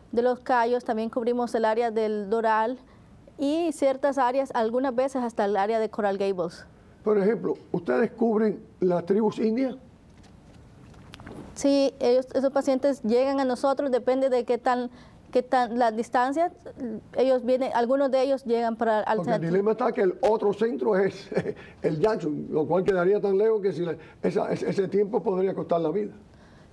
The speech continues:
Speaker 1: Sí, la, la, la, la distancia y ahora con el tráfico en Miami, entonces es la ventaja que tiene, que tenemos ahora de tener un centro de trauma más al, al, al, al sur del,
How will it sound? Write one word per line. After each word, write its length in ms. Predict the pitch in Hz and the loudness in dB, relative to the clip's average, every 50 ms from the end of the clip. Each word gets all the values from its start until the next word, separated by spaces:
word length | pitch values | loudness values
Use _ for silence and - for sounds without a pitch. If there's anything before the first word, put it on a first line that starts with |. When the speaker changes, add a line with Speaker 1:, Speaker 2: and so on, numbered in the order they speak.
| - - - | -20 -20 -12
Speaker 1:
Sí, 200 | - - 294 302 | -4 -2 -2 2
la, 160 | 302 277 262 | 2 2 0
la, 340 | 233 - 262 269 262 254 - | 0 0 0 2 2 2 0
la, 200 | - 262 269 254 - | 0 0 0 0 0
la 160 | 254 269 262 | 0 0 2
distancia 560 | 254 262 247 - - 262 262 285 302 320 277 247 | 2 0 -2 -2 -2 0 0 0 0 0 0 2
y 100 | 247 240 | 2 2
ahora 380 | 226 226 214 220 240 254 254 | 2 2 2 2 0 0 -2
con 180 | - 277 247 240 | -2 -2 -2 -2
el 100 | 226 220 | -4 -2
tráfico 420 | - 247 240 240 - 247 - 254 | -2 -2 -2 -2 -4 -2 -2 -2
en 80 | 233 226 | 0 0
Miami, 500 | 220 214 214 214 214 220 233 240 254 254 - - - - - | 0 0 0 0 0 0 0 -2 -6 -6 -8 -20 -20 -12 -6
entonces 480 | - 226 - 247 233 277 269 254 262 | -6 -2 -2 0 0 2 0 0 0
es 160 | 240 240 233 | -2 -2 0
la 120 | 262 247 240 | 0 0 0
ventaja 420 | 233 233 226 - 233 233 262 262 | 0 -2 -2 -2 -2 -2 -2 -4
que 100 | - 226 | -4 -4
tiene, 340 | 214 - 226 233 240 233 214 - 220 | -2 0 -2 0 0 -2 -4 -4 -4
que 120 | 247 220 | -6 -4
tenemos 420 | 220 220 220 226 233 240 247 240 | -2 -2 -4 -2 -4 -4 -4 -2
ahora 320 | 247 220 208 226 233 254 254 | 0 0 0 2 2 0 0
de 100 | 240 220 | 0 0
tener 280 | 226 220 214 208 214 | -2 -2 -2 -2 -2
un 100 | 226 226 | -2 -2
centro 300 | 220 254 226 226 - 247 | -4 -4 -4 -2 -2 -2
de 60 | 226 214 | -2 -2
trauma 400 | 226 233 214 214 233 254 285 - - - - - - - | 0 0 0 0 0 -4 -6 -8 -12 -20 -20 -20 -12 -4
más 240 | - 226 233 226 - | 0 0 0 2 0
al, 140 | 226 226 - | -2 0 0
al, 200 | - 226 220 214 | 0 0 2 2
al, 160 | 208 208 208 - | 0 0 -2 -2
al 140 | - 220 214 | -2 -2 -2
sur 280 | - - - 247 233 208 | 0 0 0 0 0 2
del, 360 | 208 220 214 196 190 180 180 | 0 0 0 0 0 -2 -4